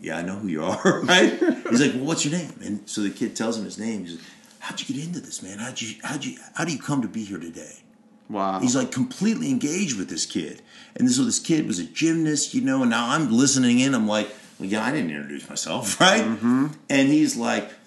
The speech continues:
Speaker 1: he, he spends, like, ten minutes talking to this kid, getting his kind of life story.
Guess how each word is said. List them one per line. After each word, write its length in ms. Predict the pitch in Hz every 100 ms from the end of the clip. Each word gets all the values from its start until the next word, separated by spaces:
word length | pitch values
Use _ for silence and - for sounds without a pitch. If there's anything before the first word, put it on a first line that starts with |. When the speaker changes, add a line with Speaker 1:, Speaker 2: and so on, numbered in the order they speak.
| -
Speaker 1:
he, 280 | - 139 -
he 180 | - 143
spends, 480 | 156 - 147 139 131
like, 160 | 92 - - -
ten 400 | - 156 156 156
minutes 600 | 135 101 - - - - - _ _
talking 380 | - 139 139 123
to 60 | 107
this 120 | 98
kid, 260 | - 107
getting 240 | 101 123 120
his 160 | 110
kind 220 | - 127 113
of 140 | 90
life 300 | 95 110 139
story. 720 | - - - 139 135 87 -